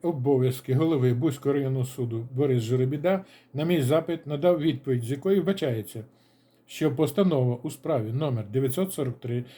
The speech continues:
дріб двісті дев'яносто дев'ять дріб двадцять три від шістнадцятого нуль п'ятого двадцять третього року скеровано нарочно супровідним листом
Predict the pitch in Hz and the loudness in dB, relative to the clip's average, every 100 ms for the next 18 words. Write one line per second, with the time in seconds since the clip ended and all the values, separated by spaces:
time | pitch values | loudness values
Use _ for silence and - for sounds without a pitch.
0 | - 117 165 143 113 160 180 - 143 147 | -12 0 2 2 2 0 0 0 -4 -2
1 | 156 156 - 139 117 113 117 107 165 147 | -2 -4 -6 -6 -4 -2 -4 -2 0 0
2 | 117 135 131 117 - 135 160 - - - | 0 -2 -4 -8 -6 -6 -6 -12 -20 -8
3 | 139 - 165 175 175 - 165 160 - 165 | -6 -2 -4 -2 -2 -2 -2 -2 0 -2
4 | 156 156 143 160 - 156 135 160 156 135 | -2 -2 -2 -2 -4 -6 -4 -2 -2 -4
5 | 151 - - - - - 185 185 180 165 | -8 -12 -20 -16 -12 0 6 6 6 4
6 | 156 139 131 151 165 - 180 180 - 131 | 2 0 0 2 0 -4 -8 -8 -8 -4
7 | 135 131 123 156 135 123 131 131 147 151 | -2 -2 -2 -4 -2 -2 -2 -4 -6 -6